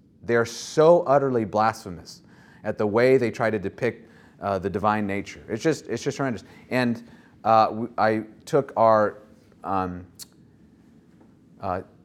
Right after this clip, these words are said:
retreat speaker, uh, Aaron Vega, and his family out to a Thai restaurant right before we went to the retreat on that Friday. And we walked into a Thai restaurant that had more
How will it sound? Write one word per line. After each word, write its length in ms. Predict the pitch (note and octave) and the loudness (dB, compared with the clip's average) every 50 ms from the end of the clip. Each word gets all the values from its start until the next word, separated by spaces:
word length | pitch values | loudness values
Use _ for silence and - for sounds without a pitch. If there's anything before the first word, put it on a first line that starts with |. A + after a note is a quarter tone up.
| _ _ _ _ _ _ _ _ _ _ _ _ - | _ _ _ _ _ _ _ _ _ _ _ _ -10
retreat 540 | G2+ A2 B2 A#2 - - - F#3 G3+ G3+ - | -4 -2 -2 -2 -2 0 2 2 2 0 -4
speaker, 540 | - - - A#2 G2+ - G#2+ G#2+ C3 - - - _ - - | -12 -8 -6 -6 -6 -4 -6 -6 -6 -8 -12 -20 _ -14 -12
uh, 120 | G2 - | -10 -8
Aaron 240 | - A2+ A#2+ B2 B2 | -4 -2 -2 0 0
Vega, 260 | A2+ A#2+ A2+ A#2 A#2 | 0 0 0 0 -2
and 140 | G#2+ G#2+ A2+ | -4 -6 -6
his 100 | G#2+ G#2+ | -6 -6
family 380 | - D3+ D3+ D3 C#3 B2+ A2+ - | -6 -6 -4 -4 -2 -4 -2 2
out 240 | G#2 G#2+ G#2+ - - | 2 2 2 0 -4
to 240 | - - A2 G#2+ - | -8 -6 -6 -4 -4
a 120 | F#2+ G2+ | -6 -8
Thai 240 | - - - D#3 F3+ | -6 0 2 4 4
restaurant 400 | C#3+ A2+ G2+ - - A2 G2+ - | 4 2 0 -2 -6 -8 -6 -2
right 180 | G#2+ A2 G2+ E2+ | -2 -2 -2 -2
before 240 | G2 - - G#2+ | -4 -4 -2 -2
we 100 | G2+ G#2 | -2 -2
went 240 | G2+ G#2+ G#2+ G#2 - - | -2 -4 -6 -8 -8 -8
to 160 | - G#2+ G2 | -8 -8 -6
the 100 | F2+ F#2+ | -6 -6
retreat 480 | F#2 F#2+ - - F#3 F3+ D3 A2 - - - - - | -8 -8 -6 -4 -2 -2 -2 -2 -4 -12 -20 -20 -12
on 180 | - G2+ G#2 G2+ | -6 -6 -4 -2
that 260 | G2 F#2+ F2+ - - | -2 -2 -4 -4 -6
Friday. 480 | - - G#2 G2 F#2+ F#2+ G2+ G#2+ C3 - - - - - _ - | -4 0 0 2 2 0 -2 -4 -4 -8 -14 -20 -20 -20 _ -6
And 220 | G#2 A2 G#2+ G#2+ | -4 -4 -2 -2
we 100 | A2 A#2 A2+ | -2 0 4
walked 280 | A#2 A#2+ B2+ C3 - | 6 6 6 6 2
into 220 | - A#2+ A2+ - B2 | -2 -6 -4 -4 -6
a 60 | A2 | -6
Thai 220 | - - C3 C#3 | -4 -2 -2 0
restaurant 440 | C3+ A#2+ G#2 G#2 - A2 G2+ F#2+ D#2 | 0 0 0 -2 -4 -6 -6 -6 -2
that 140 | G#2 G#2+ G#2+ | -2 -2 0
had 320 | A#2 B2 A#2 G#2+ G#2+ - - _ _ _ - | 0 0 0 0 -2 -6 -14 _ _ _ -8
more 640 | G2 A#2 A#2+ C3 D3 E3+ F3 F3 E3 D#3 - - | -4 -2 2 4 6 8 10 10 8 8 4 0